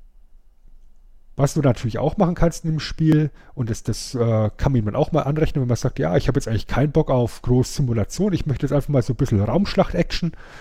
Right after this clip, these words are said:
und einfach mal so schön Piu, Piu, Piu genießen. Du machst einfach die Unver-, Unverwundbarkeit an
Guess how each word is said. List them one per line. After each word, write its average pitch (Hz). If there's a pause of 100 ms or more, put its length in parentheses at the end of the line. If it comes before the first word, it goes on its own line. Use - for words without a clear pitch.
(300)
und 139
einfach 143
mal 123
so 110 (120)
schön 151
Piu, 170
Piu, -
Piu 233
genießen. 220 (1200)
Du -
machst 180
einfach 165
die 190
Unver-, 208
Unverwundbarkeit 147
an 95